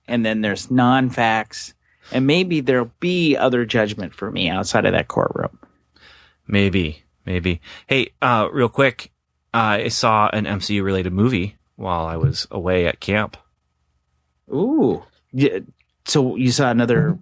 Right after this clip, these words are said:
Speaker 1: showing of Age of Ultron then?
Speaker 2: No, no, no, no. What I saw was Star-Lord fighting
Speaker 1: Uh.
Speaker 2: Kingpin. Apparently, Kingpin
Speaker 1: Why did you do this to me?
Speaker 2: Apparently, Kingpin,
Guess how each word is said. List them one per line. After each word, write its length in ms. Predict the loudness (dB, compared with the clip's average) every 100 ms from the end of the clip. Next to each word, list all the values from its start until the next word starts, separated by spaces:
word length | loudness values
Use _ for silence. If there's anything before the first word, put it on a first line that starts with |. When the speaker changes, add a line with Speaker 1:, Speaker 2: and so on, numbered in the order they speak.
| -8
Speaker 1:
showing 380 | -4 -2 -2
of 80 | -4
Age 120 | -4
of 80 | 0
Ultron 420 | 0 0 0 -4
then? 240 | -4 -8 -12 _
Speaker 2:
No, 640 | 0 2 4 4 4 2
no, 120 | 0
no, 60 | 0
no. 420 | 2 2 2 -2 -4
What 120 | -4
I 120 | -4
saw 340 | -2 0 2
was 180 | 2 0
Star-Lord 800 | 0 -2 -4 -8 -8 -8 -10 -14 -20 _ _ _ _ -20 -20 -20 _ _ _ _ -2
fighting 440 | 0 0 -4 -8 -12
Speaker 1:
Uh. 60 | -14 _ _ _ _ _ _
Speaker 2:
Kingpin. 640 | -8 -4 -4 -4 -8 -10 -20 _ _ _ _ _ _ _ _ _ _ -20 -10
Apparently, 840 | -10 -4 0 2 0 -2 -8 -10 _ _ _ _ -6
Kingpin 380 | 0 0 0 0
Speaker 1:
Why 200 | -2 -4
did 40 |
you 140 | -8
do 40 | -12
this 320 | -18 -18 -18
to 80 | -18
me? 280 | -20 -20 _
Speaker 2:
Apparently, 560 | -18 -8 -4 -2 -2 -4
Kingpin, 760 | -4 -6 -4 -2 0 2 0